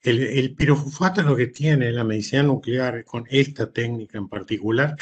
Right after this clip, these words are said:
es que es sumamente sencilla y económica.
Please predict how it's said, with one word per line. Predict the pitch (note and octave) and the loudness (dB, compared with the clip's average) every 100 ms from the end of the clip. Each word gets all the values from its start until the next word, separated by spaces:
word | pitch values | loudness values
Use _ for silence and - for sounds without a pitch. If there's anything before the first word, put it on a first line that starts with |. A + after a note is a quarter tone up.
| - - - | -14 -18 -6
es | - B2+ | 0 2
que | - | 4
es | C3 | 0
sumamente | - E3 E3 D3+ D3+ D3 | 2 0 4 6 6 4
sencilla | - G#2+ - C#3 C#3 D3 | 0 -4 -4 -2 -2 0
y | B2+ | 0
económica. | G#2+ F#2+ G2+ A#2+ A#2+ F2+ - F#2+ - | 0 -2 -2 2 0 -2 -10 -16 -16